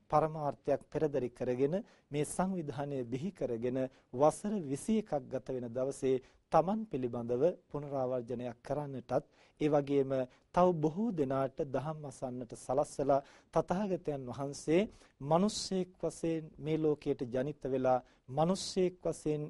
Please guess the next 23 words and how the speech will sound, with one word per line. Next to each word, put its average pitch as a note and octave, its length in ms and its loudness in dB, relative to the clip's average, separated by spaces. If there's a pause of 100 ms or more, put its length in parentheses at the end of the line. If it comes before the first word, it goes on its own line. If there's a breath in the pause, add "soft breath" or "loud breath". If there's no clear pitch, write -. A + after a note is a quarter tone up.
තමන්ගේ D3 580 0
මනස C3+ 340 -2 (240)
අවදි F3 360 4
කරගෙන, A#2+ 480 -4 (420 soft breath)
ඒ C#3 120 0
තමන් D3+ 440 -4
ලැබූ C3+ 340 0
ශක්තියෙන් D3 720 0 (260 soft breath)
ලොවට E3 480 2
කොතෙක් - 420 -8
යහපතක් B2 680 -6
කළාද D#3 460 -2
කියන A#2+ 320 -8
බව A#2+ 240 0 (540 soft breath)
හෙළිකොට F3 540 -4
දීලා, B2+ 480 -2 (160 soft breath)
තව B2+ 220 -8
බොහෝ B2+ 340 -6
දෙනාට B2+ 480 -4 (480 soft breath)
ආදර්ශය D3+ 640 0
දීමක් B2 440 -8
වශයෙන් A#2 420 -6
උයි D3 160 -2